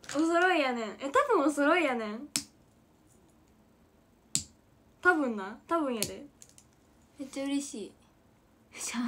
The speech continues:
真はH、Hちゃう。Fを使ってましたって。やば。どういう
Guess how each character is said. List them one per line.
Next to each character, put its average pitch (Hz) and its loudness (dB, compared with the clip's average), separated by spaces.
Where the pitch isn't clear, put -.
真 302 0
は 311 0
H、 339 -2
H 277 -8
ち 226 -12
ゃ 214 -10
う。 208 -16
F 302 -2
を 240 -2
使 - -12
っ 214 -12
て 214 -14
ま 214 -12
し - -20
た 202 -20
っ - -18
て。 - -20
や 226 -10
ば。 220 -10
ど 285 -4
う 330 0
い 311 0
う - -14